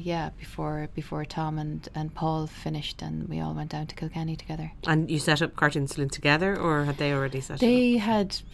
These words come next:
Speaker 1: yeah, they'd incorporated the name, definitely, I think, at that point. Um, and, uh, so, but there was about twelve or thirteen of us all went down, um,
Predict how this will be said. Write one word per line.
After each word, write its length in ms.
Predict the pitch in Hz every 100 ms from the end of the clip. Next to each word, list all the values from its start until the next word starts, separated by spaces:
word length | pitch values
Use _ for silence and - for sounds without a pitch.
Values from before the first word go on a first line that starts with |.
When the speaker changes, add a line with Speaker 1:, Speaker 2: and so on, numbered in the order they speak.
| -
Speaker 1:
yeah, 280 | 190 180
they'd 240 | 175 196 190
incorporated 540 | 170 180 175 170 165
the 60 | 170
name, 260 | 170 175
definitely, 520 | 160 165 165 160 160 156
I 40 |
think, 200 | 165 160
at 120 | 156
that 180 | 165 160
point. 400 | - 165 160 - -
Um, 540 | 165 156 156 156 156 -
and, 500 | 160 156 156 78 160 - - 160
uh, 460 | 151 147 143 147
so, 240 | 147 170 165
but 200 | 170 160 -
there 100 | 160
was 100 | 160
about 260 | 165 160 -
twelve 320 | - 170 170
or 40 |
thirteen 420 | 165 165 160 170
of 100 | 165
us 160 | 160 160
all 140 | 160
went 200 | 151 156
down, 400 | 151 156 151 151 156 - - - - - 160
um, 500 | 156 156 156 151